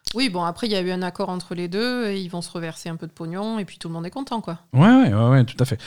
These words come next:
Speaker 2: Tout, tout, sauf Apple, hein.
Speaker 1: Non, mais sauf Apple, mais eux vont pas nous la faire, hein.
Speaker 2: Ouais, bah écoute,
Speaker 1: Donc,
Speaker 2: hein, tant
Speaker 1: euh,
Speaker 2: pis pour eux, ils ont qu'à faire leur procès. Euh, voilà,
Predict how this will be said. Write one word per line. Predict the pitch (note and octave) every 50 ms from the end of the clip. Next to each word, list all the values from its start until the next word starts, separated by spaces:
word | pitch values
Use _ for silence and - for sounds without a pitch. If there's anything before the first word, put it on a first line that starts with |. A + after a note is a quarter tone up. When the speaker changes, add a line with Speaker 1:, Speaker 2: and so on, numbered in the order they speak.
| - - - - -
Speaker 2:
Tout, | - F3+ G#3 G3+
tout, | D3+ - E3 D#3+ - -
sauf | - A2 -
Apple, | G2+ - - C3 C3+
hein. | A2+ A2+ B2 - - _ _ _ _ _ _ _ _ _ -
Speaker 1:
Non, | F#3
mais | F3+ F3+ F3
sauf | F3 G#3 G3 -
Apple, | A3+ G#3+ A3 A#3+ A#3 A3+ A3+
mais | G#3 F#3 F#3
eux | G3+ G3+
vont | F#3 F3 F#3
pas | F3+ F#3
nous | F3+ F3+ F3
la | E3+ E3+
faire, | - - A#3 C4 A3+
hein. | G#3 A#3+ C#4 - - -
Speaker 2:
Ouais, | A#2+ A2+ A2+ B2
bah | B2+ B2 G#2
écoute, | F#2+ - - F2+ -
Speaker 1:
Donc, | G#2 G#2
Speaker 2:
hein, |
tant | A#2 A2+
Speaker 1:
euh, |
Speaker 2:
pis | G#2+ -
pour | G2+ - F#2+ G2 A2+
eux, | A#2+
ils | A2 G#2+
ont |
qu'à | - -
faire | G#2 - G2+
leur | F#2+ F#2+ -
procès. | - G2 F2+ - - C3+ - - - - - - - - - - - - - -
Euh, | B2 C3 C3+ C#3+
voilà, | D3 D3+ C3+ B2 A2+ F#2+